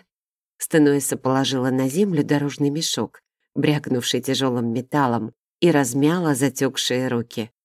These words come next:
«Если мы в правильном месте, то по этой улочке недалеко порт,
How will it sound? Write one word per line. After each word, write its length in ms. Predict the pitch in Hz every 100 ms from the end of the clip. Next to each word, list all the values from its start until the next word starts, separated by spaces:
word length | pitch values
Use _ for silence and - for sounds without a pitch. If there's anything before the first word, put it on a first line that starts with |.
| _ _ _ _ _ _ -
«Если 480 | 285 311 330 -
мы 160 | 311 294
в 80 | -
правильном 640 | - 294 214 208 220 226
месте, 500 | 285 392 - - 170 - - - _ -
то 120 | 311
по 100 | -
этой 360 | 277 254 214 -
улочке 480 | 349 339 240 - 220
недалеко 540 | 226 220 254 - 349
порт, 520 | - 269 214 156 -